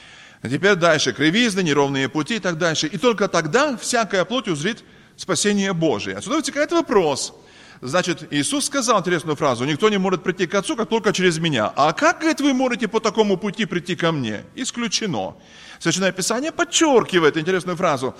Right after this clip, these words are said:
«Вот когда, говорит, вы ваши эти кривизны, неровности, все исправите, тогда, говорит, вы узрите спасение Божие. Спасением Божьим является Сын Божий.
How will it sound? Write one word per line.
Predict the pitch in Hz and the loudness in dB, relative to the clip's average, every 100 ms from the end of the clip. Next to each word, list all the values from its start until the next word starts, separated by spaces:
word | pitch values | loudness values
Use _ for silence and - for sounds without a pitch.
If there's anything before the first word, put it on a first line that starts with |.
| - - | -16 -6
«Вот | 160 | -2
когда, | 208 208 | 0 2
говорит, | 196 180 | 2 0
вы | 175 196 | 2 0
ваши | 160 175 185 196 | 2 0 0 -2
эти | 175 | -4
кривизны, | 151 190 196 170 139 | -2 0 2 0 0
неровности, | 139 165 185 147 131 - 135 | 2 4 4 4 0 -2 -4
все | - 196 147 | 2 2 2
исправите, | - 285 302 247 - 156 - - - | 0 0 0 0 2 0 -2 -14 -6
тогда, | 165 202 | 0 0
говорит, | 180 175 156 | 0 0 0
вы | 165 | 0
узрите | 170 208 214 175 233 240 185 - 135 | 0 0 0 2 2 2 2 0 -2
спасение | - 147 123 - 139 123 123 | 0 -2 -2 -2 -2 -2 -4
Божие. | 113 120 110 101 | -2 -2 -2 -6
Спасением | 101 131 127 123 113 110 | -8 -6 -4 -2 -2 -4
Божьим | 185 185 110 | -4 -4 -4
является | 101 110 139 127 | -2 -2 -2 -6
Сын | - 123 120 | -6 -4 -2
Божий. | 120 98 90 | 0 0 -6